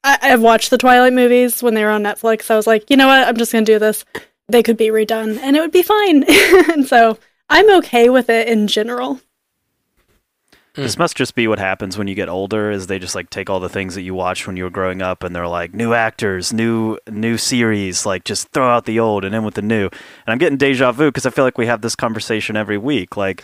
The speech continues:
Speaker 2: we're talking
Speaker 3: <laughs>
Speaker 2: about a reboot of Lord of the Rings, we're talking about a reboot of Harry Potter, now we're talking about a reboot of Twilight. Like,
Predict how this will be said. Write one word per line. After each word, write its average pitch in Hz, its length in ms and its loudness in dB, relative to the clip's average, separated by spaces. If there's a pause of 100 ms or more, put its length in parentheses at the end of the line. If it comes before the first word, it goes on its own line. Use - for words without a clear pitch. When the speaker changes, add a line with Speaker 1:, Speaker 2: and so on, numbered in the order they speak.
(120)
Speaker 2:
we're 151 280 0
talking 120 240 0
Speaker 3:
<laughs> - 0 -
Speaker 2:
about 113 200 0
a 110 40 2
reboot 123 480 2
of 113 80 0
Lord 120 160 2
of 104 60 -2
the 104 80 -2
Rings, 131 500 0 (200)
we're 117 60 -4
talking 120 180 0
about 113 100 2
a - 40 -4
reboot 117 260 0
of 104 80 0
Harry 117 180 0
Potter, 131 440 0 (260)
now 131 60 0
we're 143 60 0
talking 139 200 -2
about 123 120 0
a - 20 0
reboot 123 300 -2
of 92 80 -4
Twilight. 139 580 -2 (340)
Like, 92 260 -4